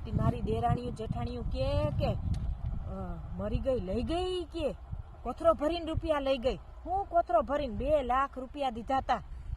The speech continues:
એમાંય મેં સામે કેસ કર્યો હતી, મારા પચાસ હજાર ગયા બેન. શું કરવું, તોય મુવો મહિના દી જેલમાં રહ્યો ને પાછો તો નીકળી ગયો.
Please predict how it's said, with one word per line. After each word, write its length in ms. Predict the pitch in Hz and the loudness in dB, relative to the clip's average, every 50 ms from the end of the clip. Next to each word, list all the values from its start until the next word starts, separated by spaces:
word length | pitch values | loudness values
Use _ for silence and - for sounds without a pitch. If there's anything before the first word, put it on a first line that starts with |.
| - - | -6 -4
એમાંય 260 | 240 254 277 285 277 | -4 -2 -2 -2 -2
મેં 180 | 277 277 277 254 | -2 -2 -2 -2
સામે 280 | 226 269 277 285 269 - | -2 -2 -2 -2 -2 0
કેસ 280 | - - 285 294 285 - - | 2 2 2 2 2 2 2
કર્યો 220 | 294 285 294 320 | 4 4 6 4
હતી, 140 | 339 - 320 | 4 2 0
મારા 260 | 294 262 247 254 269 | -2 0 0 0 0
પચાસ 280 | 233 - 247 233 - - | 0 -2 -4 -4 -4 -2
હજાર 460 | 247 226 208 202 190 233 240 233 214 | -2 0 0 0 0 0 0 0 0
ગયા 260 | 208 214 226 226 214 | 0 -2 0 2 4
બેન. 240 | - 208 226 254 285 285 247 - - - - - - - - | 4 4 4 2 0 -2 -4 -6 -6 -6 -6 -4 -4 -2 -2
શું 240 | 269 285 320 311 269 | 0 0 -2 -2 0
કરવું, 380 | - 254 262 269 277 262 220 - - | 2 2 2 2 2 -2 -4 -2 0
તોય 240 | 277 277 294 302 302 | 2 4 4 4 2
મુવો 420 | 269 254 269 294 294 302 285 269 | 0 -2 -2 2 4 4 4 4
મહિના 380 | 233 226 240 269 277 277 285 277 | 4 0 0 -2 -2 -2 -2 -2
દી 180 | 262 233 262 | -2 -4 -4
જેલમાં 400 | 202 208 254 269 302 285 277 277 | -4 -4 -4 -4 -2 -2 -2 -2
રહ્યો 160 | 277 294 302 294 | -2 -2 -4 -2
ને 60 | 262 | 0
પાછો 280 | 277 277 277 - 302 | -2 -2 0 -2 -4
તો 120 | 269 - 277 | -4 -4 -4
નીકળી 380 | 277 311 349 - 392 381 392 | -4 -6 -6 -4 0 2 4
ગયો. 260 | - 762 719 571 453 | 6 8 6 6 6